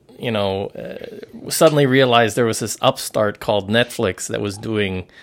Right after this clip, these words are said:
you know, mail order rental, and they thought, "Oh, you know, that's, you know, nothing," and then they realized too late that the industry had changed. You know, you, you, you mentioned networks like, you know, Fox and, and these, these guys.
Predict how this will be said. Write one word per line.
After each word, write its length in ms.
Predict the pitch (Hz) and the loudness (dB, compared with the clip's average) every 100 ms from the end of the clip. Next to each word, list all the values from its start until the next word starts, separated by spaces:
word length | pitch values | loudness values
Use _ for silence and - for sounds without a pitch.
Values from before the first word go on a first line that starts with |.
| - _ | -20 _
you 100 | 123 | -4
know, 140 | 101 98 | -2 0
mail 320 | 104 123 123 | 2 4 4
order 300 | 113 98 92 | 2 2 0
rental, 600 | 98 120 120 98 87 - _ _ _ _ | 2 2 0 -4 -4 -10 _ _ _ _
and 220 | - 104 | -6 -2
they 120 | 101 98 | -2 -2
thought, 240 | 107 95 | -2 0
"Oh, 480 | 127 127 113 90 90 | 2 4 2 2 -2
you 120 | 82 | -4
know, 180 | 85 85 | -4 -4
that's, 440 | 95 92 - - - | -4 -6 -8 -14 -12
you 120 | - | -12
know, 220 | - 50 | -10 -12
nothing," 400 | 113 123 - 101 | 0 0 0 -2
and 80 | 98 | -2
then 120 | 101 | -2
they 100 | 98 | -2
realized 420 | 92 98 90 92 - | -2 0 0 -2 -4
too 160 | 113 | -2
late 400 | 98 117 92 - _ _ _ - | 2 2 0 -8 _ _ _ -4
that 320 | 101 95 - | 0 0 -2
the 220 | - 127 131 | -8 -4 -2
industry 380 | 143 139 143 | -2 -2 -4
had 180 | 135 123 | -2 -4
changed. 640 | - 175 180 87 - - _ _ - - _ _ | -2 0 0 -2 -6 -16 _ _ -20 -20 _ _
You 100 | 120 | 0
know, 280 | 110 107 120 | 2 2 0
you, 160 | 127 123 | -4 -4
you, 180 | 135 - | -6 -12
you 460 | - 170 151 151 143 | -14 -10 -6 -4 2
mentioned 360 | 147 135 143 | 2 2 0
networks 380 | 131 131 123 - | 0 0 -2 -2
like, 180 | 110 107 | -4 -2
you 120 | 120 | -2
know, 100 | 101 | -2
Fox 420 | - 117 113 - | -2 -4 -4 -4
and, 140 | 104 98 | -4 -2
and 180 | 98 101 | -4 -4
these, 200 | 104 - | -4 -6
these 240 | 113 113 | -6 -4
guys. 340 | 98 87 87 | -2 -4 -6